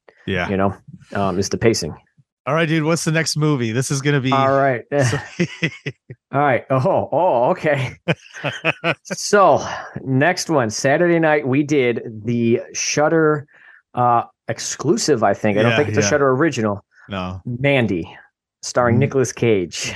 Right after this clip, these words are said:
Speaker 1: Yeah. So, here's a, a little thing. I'm gonna put a little star on this. We're not gonna get too hardcore deep into this.
Speaker 2: Okay.
Speaker 1: 'Cause I definitely want, so my thinking was, especially sp-, when we were, I was watching this, I was like, "Yes,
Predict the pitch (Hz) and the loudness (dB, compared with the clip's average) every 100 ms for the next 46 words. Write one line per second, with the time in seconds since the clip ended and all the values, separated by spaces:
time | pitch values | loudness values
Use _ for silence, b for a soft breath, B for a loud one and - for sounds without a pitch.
0 | 101 101 98 101 107 110 110 107 104 98 | -8 -8 -4 -2 0 2 2 4 4 4
1 | 90 90 - 170 151 147 156 143 143 196 | 2 -2 -2 0 2 4 2 0 0 0
2 | 214 185 180 156 156 160 135 139 117 113 | 0 0 0 2 2 0 0 -4 -2 -8
3 | - 147 139 - 131 123 117 101 - 113 | -4 -2 -2 -2 2 4 2 0 -2 0
4 | 143 175 151 135 - 147 147 - 117 135 | 2 2 2 0 0 -2 -2 0 0 0
5 | - 143 139 135 143 143 139 147 147 - | 0 2 2 2 0 0 -2 0 0 -2
6 | - 127 - 135 110 123 120 104 139 - | -2 -2 2 2 2 2 -2 0 0 2
7 | 151 143 135 120 123 123 B B B - | 0 0 -2 0 2 0 B B B -2
8 | 143 147 185 170 151 147 131 120 117 117 | 2 2 2 2 0 0 2 2 4 2
9 | 101 123 - 156 - 135 - 123 120 117 | -2 -6 -2 -2 0 -2 0 0 0 0
10 | 110 104 87 107 98 104 104 104 101 92 | 0 0 0 -2 -2 -2 -2 0 -6 -4
11 | 104 95 90 - 104 90 - - | -4 -4 -8 -2 0 2 0 -6